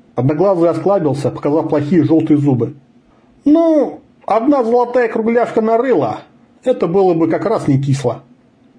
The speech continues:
«Вот уж нет. Мы договаривались о двенадцати серебряных за это дело». «Это когда было? Теперь нам бы по восемнадцать».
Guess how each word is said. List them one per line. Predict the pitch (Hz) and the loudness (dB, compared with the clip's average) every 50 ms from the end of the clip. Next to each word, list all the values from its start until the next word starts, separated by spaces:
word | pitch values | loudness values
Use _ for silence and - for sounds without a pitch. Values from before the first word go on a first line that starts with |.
| _ _ _ - | _ _ _ -2
«Вот | 139 147 196 208 240 | 0 0 2 2 0
уж | 226 - | -2 -2
нет. | 247 233 208 143 - 143 - - _ _ _ _ _ _ _ _ _ _ - | -2 -2 -2 -2 -4 -6 -10 -14 _ _ _ _ _ _ _ _ _ _ -4
Мы | 139 147 | -2 -2
договаривались | 165 180 180 202 202 226 233 214 208 196 139 180 | 0 0 0 0 0 0 0 0 0 -2 -2 -2
о | |
двенадцати | 165 170 202 208 220 214 208 208 - 208 | -2 0 0 0 0 -2 -2 -2 -2 -2
серебряных | 175 - - 214 226 208 151 135 135 123 117 110 - - | -2 -2 -2 -2 -2 0 0 0 0 0 -2 -4 -8 -8
за | - 110 147 | -4 -2 -2
это | 147 147 151 | 0 0 0
дело». | 143 139 139 123 113 110 113 - - _ _ _ _ _ _ _ _ - | 0 0 0 0 -2 -4 -8 -12 -18 _ _ _ _ _ _ _ _ -4
«Это | 226 226 - | -4 -4 -2
когда | - 311 277 226 220 190 208 208 214 | -2 -2 -2 0 0 0 0 0 0
было? | 220 208 208 196 170 151 151 170 180 143 131 135 - - _ _ _ _ _ _ _ _ _ _ - | 0 0 2 2 2 2 2 0 0 -2 -4 -6 -12 -20 _ _ _ _ _ _ _ _ _ _ -6
Теперь | - 175 - 240 254 233 | -6 -4 -2 0 0 0
нам | 214 208 226 226 220 202 | 0 0 -2 -2 0 0
бы | 214 220 220 220 214 - - | 2 2 4 2 2 0 -2
по | - 208 | -2 -2
восемнадцать». | 208 190 - - 208 180 165 185 202 - - - - - | -2 -2 -2 0 0 0 0 0 -4 -6 -12 -18 -20 -20